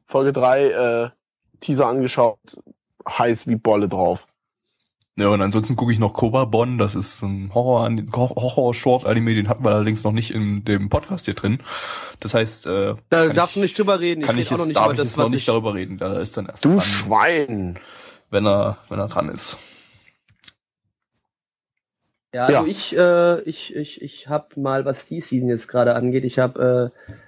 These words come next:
Speaker 3: Kagewani weitergeschaut. Das war auch dieses Monster-Ding, auch dieser Short-Anime.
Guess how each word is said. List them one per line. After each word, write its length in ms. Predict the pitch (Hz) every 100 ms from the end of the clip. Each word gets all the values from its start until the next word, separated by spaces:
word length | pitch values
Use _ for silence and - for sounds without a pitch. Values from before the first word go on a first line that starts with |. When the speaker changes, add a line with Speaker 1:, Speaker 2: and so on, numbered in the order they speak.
| _
Speaker 3:
Kagewani 600 | - 143 143 135 160 202
weitergeschaut. 680 | 185 185 196 196 196 196 -
Das 200 | - 147
war 260 | 143 139 131
auch 120 | 135
dieses 260 | - 131 127
Monster-Ding, 600 | 131 185 - 143 135 135
auch 140 | 147
dieser 220 | - 127
Short-Anime. 720 | 120 151 160 131 127 131 143